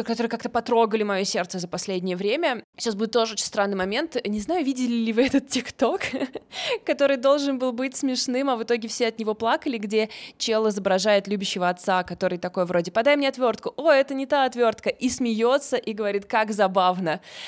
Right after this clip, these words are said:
А, или там просто поворачивается: «Ты выглядишь так красиво сегодня». И то есть там, типа, минута нарезки того, как этот отец ведёт себя любяще, и вроде как это задумывалось как шутка, но в итоге ты просто с-,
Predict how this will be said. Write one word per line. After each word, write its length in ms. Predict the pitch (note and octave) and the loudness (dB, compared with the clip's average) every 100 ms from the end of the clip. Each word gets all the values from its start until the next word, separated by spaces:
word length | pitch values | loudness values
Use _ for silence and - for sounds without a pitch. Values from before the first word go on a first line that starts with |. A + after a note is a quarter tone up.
| - - | -12 -4
А, 240 | G3 F#3 - | 0 0 0
или 160 | A#3 A3 | -2 0
там 160 | G3 | -2
просто 220 | G3+ G3+ | -2 -6
поворачивается: 680 | - G3+ A3+ C#4 A3 G3 - - - _ _ _ | -6 -2 0 0 -4 -4 -8 -10 -14 _ _ _
«Ты 60 | - | -8
выглядишь 300 | F4 A3 F#3 | -6 -6 -6
так 160 | - F#4+ | -4 -4
красиво 480 | - F#3+ - F#3+ E3+ | -2 -2 0 -2 0
сегодня». 520 | E3+ F3 E3 E3 E3+ - - D#4 | -2 -2 0 0 -4 -8 -10 -6
И 60 | |
то 80 | B3+ | -4
есть 140 | D4 | -2
там, 160 | D4 D4 | 0 0
типа, 180 | D4 C#4+ | -2 0
минута 640 | B3+ C4 B3+ C#4 G4 G#4 C4 | 2 4 2 2 2 0 0
нарезки 540 | A#3+ A#3+ C4 D4+ D4 | 0 0 0 0 -2
того, 300 | A#3 G#3 C4 | -2 0 0
как 180 | B3 A#3+ | 0 -4
этот 220 | A#3 A3+ | -4 -4
отец 340 | G#3 B3 B3+ | -4 -2 -4
ведёт 300 | A3+ G3+ G#3+ | -4 -2 -2
себя 240 | - G#3 G3 | -2 2 2
любяще, 580 | G#3 D#4 E4 - G#3+ A3+ - - - - | 2 2 2 2 0 -2 -8 -16 -16 -6
и 100 | B3 | 0
вроде 320 | B3 C#4 D#4+ | 4 4 4
как 180 | D4 C4 | 0 0
это 160 | C#4+ | 0
задумывалось 640 | C4+ C4 C4 D#4+ D4 C4+ C#4+ | 2 4 4 6 6 4 2
как 180 | B3 - | -2 0
шутка, 380 | D4+ E4 - | -2 -2 0
но 120 | B3 A#3+ | 2 2
в 60 | |
итоге 260 | A#3+ B3+ C4+ | 0 0 -2
ты 100 | C4 | -6
просто 400 | B3 A3 B3+ A#3 | -4 -4 -4 -8
с-, 200 | A#3 - | -10 -12